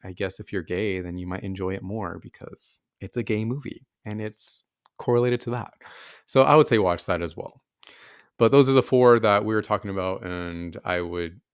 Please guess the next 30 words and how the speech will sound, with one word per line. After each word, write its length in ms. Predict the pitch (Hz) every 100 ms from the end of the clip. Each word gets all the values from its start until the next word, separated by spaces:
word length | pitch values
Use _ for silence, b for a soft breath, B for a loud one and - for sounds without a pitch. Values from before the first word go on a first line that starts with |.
| _ _ _ _
definitely 380 | 104 95 101 92
think 200 | - 85
that 260 | 92 87 92
that 200 | 85 -
should 160 | -
be 160 | 90 92
on 160 | 90 90
your 160 | 85
list. 520 | 85 87 - - - _
Of 140 | 120
course, 260 | - 110 -
you 60 | 107
can 140 | 101
watch 200 | 85 -
Krampus, 760 | - 87 80 90 85 85 85 87
and 100 | 85
then 160 | 82
you 60 | 85
can 160 | -
watch 320 | 90 87 - -
P 240 | 117 95
two 320 | - 98 90
if 120 | 85
you 60 | 92
haven't 160 | 87 90
watched 260 | 85 -
that 140 | - 87
one 140 | 85
as 120 | 90
well. 360 | 101 113 113